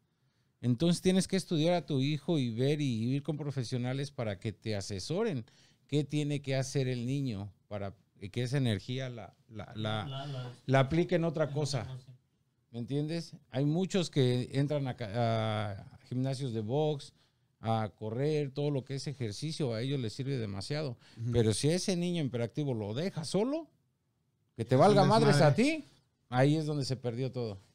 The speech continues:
Speaker 3: Hay que darles opciones, ¿no?
Speaker 1: Claro.
Speaker 3: Hay que darles opciones, como ahorita decías tú, que, que vaya al karate, que vaya al box, que vaya a la música, que vaya, es como a, a, al, al mayor
Speaker 1: Y si
Speaker 3: mío.
Speaker 1: no le gusta, que busque otra
Speaker 3: Otra
Speaker 1: cosa.
Speaker 3: cosa que hacer.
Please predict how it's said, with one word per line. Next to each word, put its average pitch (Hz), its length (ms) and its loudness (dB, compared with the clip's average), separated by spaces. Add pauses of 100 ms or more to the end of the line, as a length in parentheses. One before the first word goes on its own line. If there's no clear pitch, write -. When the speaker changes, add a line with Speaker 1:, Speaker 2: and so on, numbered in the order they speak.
(480)
Speaker 3:
Hay 151 140 6
que 175 120 6
darles 170 380 8
opciones, 139 500 2
¿no? 147 180 -2 (160)
Speaker 1:
Claro. 117 460 -6 (280)
Speaker 3:
Hay 120 120 -4
que 139 100 -2
darles 139 280 2
opciones, 135 380 0
como 127 180 0
ahorita 131 260 2
decías 131 380 0
tú, 131 240 0 (760)
que, 113 160 -10 (200)
que 127 120 -4
vaya 123 320 0
al 110 180 -4
karate, 131 560 0
que 113 120 -4
vaya 110 220 0
al 104 100 -2
box, 127 340 -4
que 120 100 -6
vaya 110 280 -4
a - 20 -4
la 104 100 -6
música, 127 640 -4
que 113 140 -8
vaya, 117 400 -4 (300)
es - 80 -20
como 135 280 2
a, 113 240 -2
a, 117 280 -2
al, 110 360 -4
al 113 180 -4
mayor 123 380 4 (220)
Speaker 1:
Y 139 100 2
si 143 80 6
Speaker 3:
mío. - 100 6
Speaker 1:
no 160 120 6
le 185 120 0
gusta, 175 400 -2
que 151 100 0
busque 147 300 -2
otra 156 200 -2
Speaker 3:
Otra 160 260 4
Speaker 1:
cosa. 143 100 2
Speaker 3:
cosa 165 280 6
que 165 100 0
hacer. 156 280 2